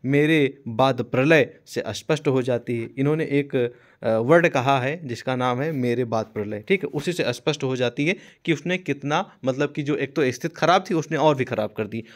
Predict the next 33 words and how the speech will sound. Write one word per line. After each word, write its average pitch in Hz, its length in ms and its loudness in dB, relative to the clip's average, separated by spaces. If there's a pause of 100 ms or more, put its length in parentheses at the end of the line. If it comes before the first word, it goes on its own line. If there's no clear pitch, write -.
(160)
और 151 180 6
लुई 175 400 4
सोलहवें 160 560 2
एक 208 440 2
कमज़ोर 151 340 4
शासक 151 400 0
था 135 280 -10 (360)
जिसे 147 240 4
फ्रांस 180 420 2
की 202 220 -2
दिवालिया 139 520 4
सरकार 135 420 0
विरासत 117 420 -2
में 156 120 -4
प्राप्त 143 360 2
हुई 123 160 -2
थी, 127 200 -12 (340)
ठीक 247 140 0
है। 127 140 2 (600)
उसकी 185 240 0
पत्नी 202 340 4
महारानी 175 640 4
म-, 143 300 -2 (180)
मेरी 160 460 2 (300)
अंतोंते 180 920 4
अपनी 160 340 0
शाही 165 500 2
खर्च 175 300 -2
के 165 140 0
साथ 156 440 2
एक 160 180 -2
प्रसिद्ध, 147 440 -4
इतिहास 127 600 -2